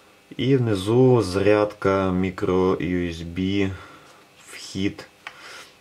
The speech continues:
Так, давайте відкриємо. Відкриємо, відкриємо. Тут у нас є така ось оцей.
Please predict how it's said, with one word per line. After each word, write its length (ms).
Так, 300
давайте 580
відкриємо. 1000
Відкриємо, 680
відкриємо. 680
Тут 260
у 20
нас 260
є 180
така 480
ось 280
оцей. 640